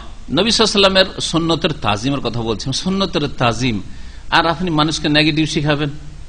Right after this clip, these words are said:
যে, যে কোনো সুন্নত ছেড়ে দিলে গুনাহ হবে না, এটা শিখা-, নবী সাল্লাল্লাহু আলাইহি ওয়াসাল্লামের আদর্শ তরিকা যে শিখাইতে হবে।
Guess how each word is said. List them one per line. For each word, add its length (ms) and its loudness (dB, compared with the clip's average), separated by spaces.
যে, 60 -8
যে 160 2
কোনো 220 2
সুন্নত 280 0
ছেড়ে 180 0
দিলে 140 -2
গুনাহ 240 -2
হবে 180 -4
না, 100 -4
এটা 240 -4
শিখা-, 280 -6
নবী 0 -
সাল্লাল্লাহু 300 -6
আলাইহি 220 -6
ওয়াসাল্লামের 340 -4
আদর্শ 300 0
তরিকা 400 -2
যে 120 -2
শিখাইতে 340 -4
হবে। 160 -4